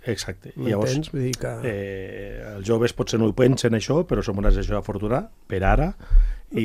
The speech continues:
Speaker 1: crec que
Speaker 2: Jo penso
Speaker 1: que
Speaker 2: que no ho pensen perquè d'alguna manera tampoc se'ls hi fa la reflexió. És a
Speaker 1: Jo ho
Speaker 2: dir,
Speaker 1: penso,
Speaker 2: o sigui,
Speaker 1: perquè no he
Speaker 2: sí.
Speaker 1: viscut cap.
Speaker 2: La història, jo penso
Speaker 1: I,
Speaker 2: que la
Speaker 1: i jo
Speaker 2: història
Speaker 1: penso que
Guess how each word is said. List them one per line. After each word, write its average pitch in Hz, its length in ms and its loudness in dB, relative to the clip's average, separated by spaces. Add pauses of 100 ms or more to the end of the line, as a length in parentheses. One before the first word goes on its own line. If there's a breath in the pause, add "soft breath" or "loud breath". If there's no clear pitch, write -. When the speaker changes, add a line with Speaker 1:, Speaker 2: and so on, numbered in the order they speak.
Speaker 1:
crec 92 220 -4
que 104 120 -6 (220)
Speaker 2:
Jo 202 160 4
penso 233 240 2
Speaker 1:
que 202 80 2
Speaker 2:
que 202 80 6
no 185 80 8
ho 175 80 2
pensen 170 400 2
perquè 160 320 -6
d'alguna 156 400 -2
manera 143 320 0
tampoc 147 400 -4
se'ls 156 180 2
hi 139 60 0
fa 135 160 -2
la 135 160 -2
reflexió. 120 560 -8 (320)
És 127 160 -6
a 139 80 -4
Speaker 1:
Jo 139 80 8
ho 151 60 8
Speaker 2:
dir, 135 80 6
Speaker 1:
penso, 127 320 6
Speaker 2:
o - 20 4
sigui, 123 140 -2
Speaker 1:
perquè 104 160 -2
no 104 80 2
he - 20 2
Speaker 2:
sí. 95 80 -2
Speaker 1:
viscut 107 220 -6
cap. 135 180 12 (240)
Speaker 2:
La 131 140 -2
història, 151 480 6 (180)
jo 135 160 6
penso 143 300 4
Speaker 1:
I, - 20 -4
Speaker 2:
que 151 80 2
la 135 80 2
Speaker 1:
i 123 60 2
jo - 20 -2
Speaker 2:
història 139 320 6
Speaker 1:
penso - 60 4
que - 20 0